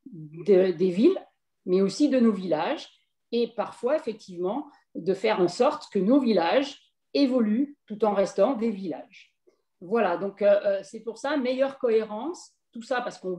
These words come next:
fait un seul et même programme, mais aussi cette cohérence ne veut pas dire même ressemblance, loin de nous de vouloir faire un territoire uniforme.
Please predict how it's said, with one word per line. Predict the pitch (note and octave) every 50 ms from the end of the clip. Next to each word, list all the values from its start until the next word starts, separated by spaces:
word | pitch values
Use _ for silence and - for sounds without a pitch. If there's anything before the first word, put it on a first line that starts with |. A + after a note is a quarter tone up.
| - -
fait | - B3+ B3 B3 -
un | A#3 A#3+
seul | A#3 - C4+ B3 A#3+ A3+ -
et | G#3 G3
même | G3+ G#3+ G#3+ G3+ F#3+
programme, | G3 - F3+ F3 - D3+ D3+ E3 F3 A#3+ D#4 F4 - - _ _ _ _ _
mais | - F3+ G3 F#3+
aussi | F#3 F#3+ F#3 - - - A#3 C#4+ -
cette | - - G#3+ - -
cohérence | - G3 F3+ F3 D#3+ F3+ A3 C4+ - -
ne | F#3+ F3
veut | E3 E3+ E3
pas | - D3+ D3+
dire | D3+ F#3 A#3 B3+ B3+ B3 - - -
même | F#3+ F#3 F3+ G3 G3+ G3 F3+ - -
ressemblance, | F3+ D#3 G3+ A3 A3 - F#3+ F#3 F3 E3+ F3 G3 B3+ C#4+ - - - - - _
loin | F3+ F3 F#3+ G#3 A3+ A#3+ B3+
de | A3+ G#3 G3+
nous | G3 G3+ A3+ C4+ C#4
de | A#3 G3+ F3+
vouloir | E3 F#3 F3 E3+ F3+ F3+ -
faire | - A3 A3+ A3+ G#3
un | E3+
territoire | D#3+ - F#3 D#3+ E3 D#3+ D#3+ - F#3+ G3+ A3 G#3+ - - _ _ _ _ -
uniforme. | C4+ C4 B3+ B3 A3+ - - D#3+ C#3 C3+ C3+ - -